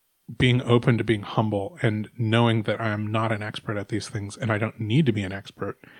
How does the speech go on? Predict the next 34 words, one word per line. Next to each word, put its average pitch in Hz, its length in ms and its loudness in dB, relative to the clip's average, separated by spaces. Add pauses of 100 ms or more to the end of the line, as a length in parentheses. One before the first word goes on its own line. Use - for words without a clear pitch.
(280)
and 110 120 2
all 113 100 2
I 113 60 2
have 113 120 2
to 117 100 0
do 107 260 0 (100)
is 104 80 -2
work 107 240 0
on 107 120 0
gaining 107 340 -6
competency 135 720 -2
and 104 180 0
not 110 220 -6
be 110 120 -2
afraid 110 580 0
to 110 120 -6 (100)
ask 104 400 -4 (600)
what 120 360 -2 (140)
might 117 260 0
seem 120 200 -2
like 107 140 -4
stupid - 300 -4
questions 107 440 -6
in 107 140 -4
an 101 100 -6
open 104 300 -4
forum 104 600 -6
in 113 120 -2
front 107 200 -2
of 104 60 -2
my 104 120 -4
peers, 101 480 -4 (540)
like 107 200 -4
that, 107 360 2